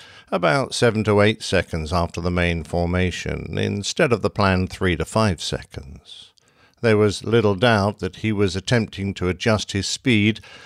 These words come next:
to get the correct separation by pulling the power back and putting out his air brakes as he completed his loop.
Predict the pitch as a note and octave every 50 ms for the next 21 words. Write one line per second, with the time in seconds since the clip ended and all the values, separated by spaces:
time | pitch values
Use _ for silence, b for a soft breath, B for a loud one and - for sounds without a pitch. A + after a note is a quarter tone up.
0 | B B B - - B2 A2 - C#3 F#2+ D#2+ - _ - G2+ - - A2 G2+ G2+
1 | G2+ - - - - A2 F#2+ - - F#2+ F#2 G2 G2+ G2+ - - - D2 C#2+ D2+
2 | B B B B B B B B _ - F#2+ F#2 F#2+ - - B2+ A#2+ G#2 F#2+ F#2
3 | F2+ F2 F#2+ - - - A#2+ A2+ G#2+ F#2+ E2+ D2 - D2+ D2+ D#2+ F#2+ - - -
4 | b b b b b _ - A2+ G#2+ - - C3 A#2 G#2+ F2+ G2 F#2+ F#2 F2 -
5 | F2+ F2+ F2+ E2 G#2 G#2+ A2 G#2 - - C2+ C2+ C#2 - - - - - F#2 E2+
6 | - - - F#2 E2 - - D#2+ D#2 - - G2+ G2+ F2+ - D2 C#2+ - D#2+ D#2+
7 | D#2 C#2 - - F2+ F#2 F#2 F2+ - - _ _